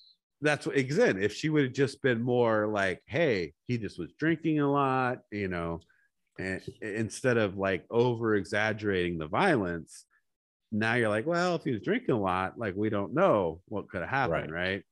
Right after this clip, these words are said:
Speaker 2: It's like, he doesn't know. He could have been blacked out. He
Speaker 1: Right.
Speaker 2: probably doesn't know what he's doing.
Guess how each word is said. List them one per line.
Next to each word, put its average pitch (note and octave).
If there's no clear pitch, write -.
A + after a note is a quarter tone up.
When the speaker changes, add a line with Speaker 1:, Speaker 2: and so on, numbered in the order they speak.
Speaker 2:
It's -
like, G2
he A#2
doesn't B2+
know. F3
He A#2
could A#2
have G#2
been G#2
blacked A#2
out. D3+
He A#2
Speaker 1:
Right. A#2
Speaker 2:
probably B2
doesn't C3+
know F3+
what G#2
he's F#2
doing. C#2+